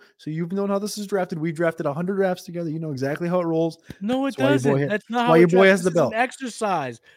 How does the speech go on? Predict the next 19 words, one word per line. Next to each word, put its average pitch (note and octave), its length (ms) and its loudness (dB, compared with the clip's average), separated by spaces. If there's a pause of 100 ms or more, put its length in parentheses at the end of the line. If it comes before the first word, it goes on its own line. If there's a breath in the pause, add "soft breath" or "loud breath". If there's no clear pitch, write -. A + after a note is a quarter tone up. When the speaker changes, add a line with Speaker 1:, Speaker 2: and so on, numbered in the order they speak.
Speaker 2:
This G3+ 160 -6
is A3 140 -6
an G#3 120 -6
exercise G#3 640 -6
for F#3+ 120 -16
people F#3+ 240 -10
to F#3 100 -12
see - 200 -12
Speaker 1:
I C3 140 -4
don't, C3 160 -6 (120)
I E3+ 100 2
don't G#3 80 4
Speaker 2:
what, G#3+ 80 4
who, F#3+ 60 4
Speaker 1:
exercise, G#3+ 420 -2
Speaker 2:
who's G#3+ 140 0
Speaker 1:
dude. F#3+ 100 0
Speaker 2:
available F3+ 300 -2
here. C3+ 280 -10